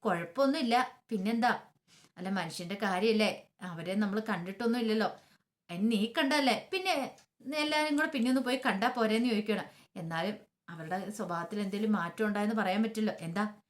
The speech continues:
അവൻ എന്തേലും മാറ്റം ഉണ്ടായിട്ടുണ്ടോ? ഋതു അങ്ങനെ എന്തേലും പറഞ്ഞോ?" ഇത് കേട്ട് കഴിഞ്ഞപ്പോ പല്ലവി പറഞ്ഞ്, "അങ്ങനെയൊന്നുമില്ല, അങ്ങനെ എന്തേലും ഉണ്ടെ ഞാൻ വെറുതെ വെച്ചേക്കില്ല. ഉം, അവനെ ഞാൻ വെട്ടി അരിയത്തോളെന്ന്" പറയണം.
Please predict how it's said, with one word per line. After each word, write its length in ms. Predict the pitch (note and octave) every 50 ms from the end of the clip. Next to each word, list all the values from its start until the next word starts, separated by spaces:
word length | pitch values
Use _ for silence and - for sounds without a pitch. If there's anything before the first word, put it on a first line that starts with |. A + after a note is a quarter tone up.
| _ _ - - -
അവൻ 160 | C#4+ E4 F4+ E4
എന്തേലും 300 | C#4 A#3+ C4 C4+ C#4 C4
മാറ്റം 320 | B3 G#3 G#3+ G#3+ - C#4
ഉണ്ടായിട്ടുണ്ടോ? 460 | B3 A#3 A#3 A#3 A#3 A#3 A3 G#3+ G#3 - - - _ _ _ _
ഋതു 200 | F#3 F#3 F3 G3+
അങ്ങനെ 240 | A3 G#3+ G3 G3+ A3+
എന്തേലും 280 | A3 G#3 A3 A3+ B3+ A#3
പറഞ്ഞോ?" 320 | A#3+ F#3+ F#3 G#3 A3 - - - - - _ _ _ _ _
ഇത് 100 | E3 D3
കേട്ട് 200 | F#3 F#3+ F#3+ F3+
കഴിഞ്ഞപ്പോ 260 | F#3+ F#3+ G3 G3 A3 G#3+ G#3+ - _
പല്ലവി 280 | - G3+ F3+ E3 E3+ F3
പറഞ്ഞ്, 220 | F3+ F#3+ G3+ G#3+ G#3 F#3
"അങ്ങനെയൊന്നുമില്ല, 560 | F3 E3+ E3 E3 F3+ G3 G#3+ A3 A3+ A3+ G#3+ - - - - - _ -
അങ്ങനെ 300 | D#3 D#3 D#3+ E3 E3+ F#3
എന്തേലും 300 | F#3+ F#3+ F#3 G#3 G3+ G#3+
ഉണ്ടെ 140 | G#3 G#3 A3
ഞാൻ 120 | A3+ A3+ A3
വെറുതെ 320 | G#3 G3 F3 F3+ F3+ A3+
വെച്ചേക്കില്ല. 500 | A#3+ A#3+ A3 A3 A#3+ A#3+ A#3+ C4+ C4 A#3+ G3+ - - - - _ -
ഉം, 100 | A#3+ G#3+ G3 - - - _ -
അവനെ 220 | E3 E3+ F3 F#3 G3+
ഞാൻ 120 | A3 G#3+
വെട്ടി 280 | G3 F3 F3+ - A#3+ A#3
അരിയത്തോളെന്ന്" 540 | A3+ G#3 G#3+ G#3+ A3 - A#3 A3 G#3+ A3 A#3
പറയണം. 320 | A3+ G#3+ G#3 G#3+ G#3 -